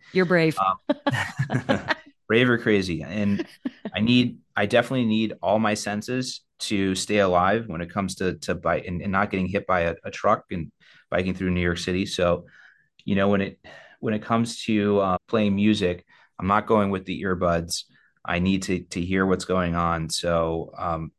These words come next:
Speaker 2: you know, having something that will play music, um, that is not in my ear, I love it.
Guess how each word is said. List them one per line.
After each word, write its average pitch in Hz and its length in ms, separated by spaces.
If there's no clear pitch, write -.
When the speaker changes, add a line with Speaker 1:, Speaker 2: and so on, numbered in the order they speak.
Speaker 2:
you 110 260
know, 85 60
having 104 240
something 98 300
that 90 160
will 92 140
play 101 240
music, 101 460
um, 87 540
that 90 380
is 92 160
not 95 180
in 90 120
my 87 160
ear, 101 460
I 101 80
love 90 220
it. 82 120